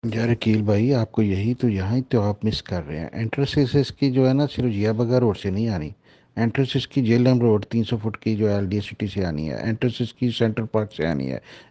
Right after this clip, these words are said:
एंट्रेंस की सुभाष रोड से आनी है, एंट्रेंसेस की, अ, लेक सिटी और उसके, अ, नीचे जो, अ, आपका ऑर्चिड है उधर से भी हो सकता है आ जाए।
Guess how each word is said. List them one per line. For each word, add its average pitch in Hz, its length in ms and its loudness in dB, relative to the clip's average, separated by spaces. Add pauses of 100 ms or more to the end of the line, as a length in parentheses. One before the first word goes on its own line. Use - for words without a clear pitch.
एंट्रेंस 117 380 2
की 131 140 0
सुभाष 117 440 0
रोड 113 280 0
से 117 160 0
आनी 90 220 -2
है, 82 140 -8
एंट्रेंसेस 120 520 -2
की, 131 280 2 (560)
अ, - 20 2
लेक 113 320 4
सिटी 131 280 2
और 127 160 6
उसके, 117 480 2
अ, 107 680 0
नीचे 110 360 0
जो, 107 420 0
अ, 95 380 -4 (140)
आपका 107 280 -2
ऑर्चिड 120 360 0
है 127 60 2
उधर 120 240 2
से - 140 -2
भी 123 120 2
हो 104 120 2
सकता - 300 -10
है 64 120 -6
आ - 20 -10
जाए। - 180 -14